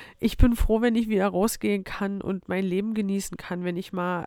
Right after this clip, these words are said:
wegkomme von meinem Alltag, den ich halt wirklich viel zu Hause verbringe. Und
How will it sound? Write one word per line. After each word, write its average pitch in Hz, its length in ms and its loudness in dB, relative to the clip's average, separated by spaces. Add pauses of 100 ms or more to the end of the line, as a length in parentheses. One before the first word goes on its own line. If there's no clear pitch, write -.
(120)
wegkomme 220 580 -2
von 208 200 0
meinem 196 220 2
Alltag, 214 480 0
den 190 160 0
ich 196 140 -4
halt 180 140 2
wirklich 208 320 0
viel 214 220 2
zu 202 160 -2
Hause 196 280 -2
verbringe. 170 560 -4
Und 156 300 -6